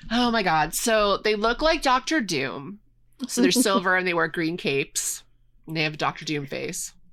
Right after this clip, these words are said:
Speaker 2: Eddie and Jake both realize, like, "Hey, doesn't this look like the guys from the comic book?"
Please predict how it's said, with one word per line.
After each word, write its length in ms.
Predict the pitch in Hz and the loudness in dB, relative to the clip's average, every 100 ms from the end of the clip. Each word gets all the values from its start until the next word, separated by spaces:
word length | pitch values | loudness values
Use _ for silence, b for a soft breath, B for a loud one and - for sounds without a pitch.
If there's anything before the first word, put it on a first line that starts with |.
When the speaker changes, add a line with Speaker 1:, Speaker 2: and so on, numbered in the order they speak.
| - - | -12 0
Speaker 2:
Eddie 320 | 240 254 269 | 2 4 6
and 140 | 285 | 6
Jake 340 | 240 196 202 - | 6 2 0 0
both 280 | 185 196 | 0 0
realize, 600 | 196 185 175 175 175 190 | -2 0 2 2 2 0
like, 180 | 208 175 - 480 | -2 -2 -4 0
"Hey, 240 | 254 190 - _ _ - | 0 0 -6 _ _ -6
doesn't 240 | 392 494 | -2 2
this 220 | 466 415 359 | 2 2 0
look 180 | 349 | 2
like 280 | 349 311 - | 2 0 2
the 360 | 226 190 190 185 | 2 4 4 2
guys 260 | 190 226 247 | 2 2 2
from 140 | 247 | 0
the 60 | 220 | 2
comic 340 | 220 285 294 | 2 2 2
book?" 160 | 359 | 2